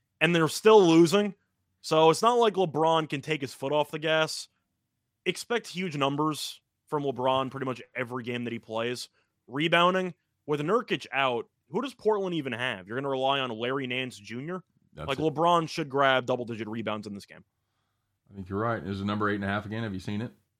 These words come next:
Speaker 1: Uh, let me check right now. If I had to guess, I would assume it's either juiced eight and a half over or maybe nine and a half. But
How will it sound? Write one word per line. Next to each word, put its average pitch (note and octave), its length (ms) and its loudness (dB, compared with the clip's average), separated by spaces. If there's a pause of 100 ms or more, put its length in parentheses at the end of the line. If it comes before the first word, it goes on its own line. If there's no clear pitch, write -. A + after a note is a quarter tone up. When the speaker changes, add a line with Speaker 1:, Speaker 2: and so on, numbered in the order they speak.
(1300)
Speaker 1:
Uh, C3 260 2
let C3+ 140 -2
me C3+ 80 -6
check A#2+ 340 -6
right A2 220 -4
now. A2 220 -2
If A#2 100 -6
I D#3 80 4
had D3 140 0
to D3+ 80 -2
guess, C3+ 420 0
I D#3+ 80 2
would C#3+ 140 2
assume D3+ 240 -8
it's C3+ 100 -12
either C#3 220 -4
juiced B2+ 400 -6
eight E3 100 -2
and D3+ 100 -6
a C#3+ 40 -6
half C#3+ 260 -4
over C3+ 500 -2
or B2 60 -6
maybe A#2+ 300 -6
nine A2+ 340 -8
and - 0 -
a G2+ 80 -10
half. G2+ 340 -10 (400)
But B2 340 4